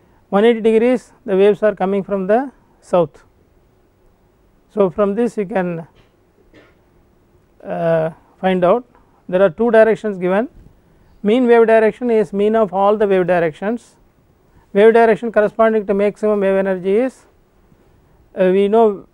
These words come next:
which wave height is maximum, corresponding to that wave height you will have the maximum energy. For that wave what will be the direction? It is almost similar, but in some cases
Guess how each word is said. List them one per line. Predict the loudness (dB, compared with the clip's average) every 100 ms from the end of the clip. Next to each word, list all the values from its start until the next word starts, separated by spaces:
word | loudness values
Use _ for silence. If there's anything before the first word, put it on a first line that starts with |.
| _
which | -6 -6 -4
wave | 2 4 4
height | 4 0 0 _ _ _ _ _ _ _ _
is | -10 -8
maximum, | -4 -6 -6 -6 -6 -6 _ _ _ _
corresponding | -4 -4 0 0 0 -2
to | -2
that | -2
wave | -2 -2 0
height | -2 -4 _ -14
you | -10
will | -4
have | -2
the | -2
maximum | -4 -8 -10 -10
energy. | -10 -10 -10 -10 _ _ _ _ _
For | -2 0
that | 2 -2 -2 _ _ _
wave | -2 0 0 -4 _
what | -4 -4
will | -6
be | -8
the | -6
direction? | -6 -6 -8 -18 -20 _ -20
It |
is | -6
almost | -4 -2 -4 -2
similar, | -2 2 2 0 _ _ _ -6
but | -4
in | -4
some | -4 -4
cases | 0 -2 0 -4 -6